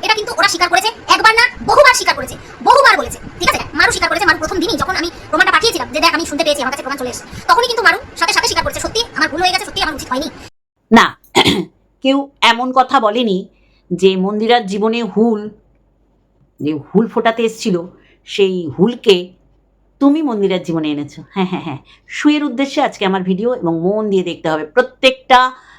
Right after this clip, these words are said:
Speaker 2: পয়েন্টে পয়েন্টে আমি কথা বলবো। আর ওর জয়েন্টে জয়েন্টে লাগবে। কত বড় বিশ্বাসঘাতক, শুধু বিশ্বাসঘাতক না, কত বড় ফোর টোয়েন্টি, কত বড় ফেভার, কত বড় টাউটার।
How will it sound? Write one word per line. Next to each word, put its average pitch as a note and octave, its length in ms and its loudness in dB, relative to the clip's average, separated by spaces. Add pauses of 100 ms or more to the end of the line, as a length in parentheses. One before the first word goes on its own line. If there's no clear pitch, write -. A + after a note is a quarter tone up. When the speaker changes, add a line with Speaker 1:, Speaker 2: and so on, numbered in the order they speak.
(220)
Speaker 2:
পয়েন্টে B3+ 440 4
পয়েন্টে A3 380 0
আমি F3+ 200 2
কথা C#3+ 220 -4
বলবো। D3 400 -8
আর E3+ 200 4
ওর F#3 240 -2
জয়েন্টে G3 380 2
জয়েন্টে D#3+ 320 -4
লাগবে। C#3+ 400 -4 (320)
কত F#3+ 140 -2
বড় A#3+ 320 4
বিশ্বাসঘাতক, F#3 920 0 (180)
শুধু A3 160 -4
বিশ্বাসঘাতক A3 640 -2
না, E3+ 200 -2
কত F#3 220 -2
বড় F#3+ 300 2 (500)
ফোর F3+ 140 -2
টোয়েন্টি, F#3+ 580 0
কত E3 140 -2
বড় F#3+ 280 2
ফেভার, F#3+ 360 0 (140)
কত F3 240 0 (220)
বড় F3+ 200 2 (560)
টাউটার। G#3+ 460 4